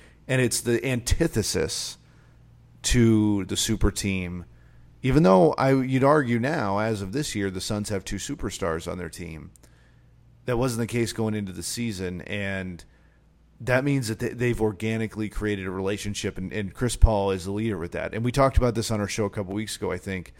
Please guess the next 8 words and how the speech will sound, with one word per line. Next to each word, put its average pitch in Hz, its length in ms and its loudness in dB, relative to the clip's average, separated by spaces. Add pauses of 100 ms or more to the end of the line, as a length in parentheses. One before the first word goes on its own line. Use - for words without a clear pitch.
(440)
Chris 165 180 6
Paul 175 220 8
and 131 80 4
James 131 280 2
Harden 127 440 0 (140)
weren't 110 240 -4
that 67 200 -2
way. - 240 -4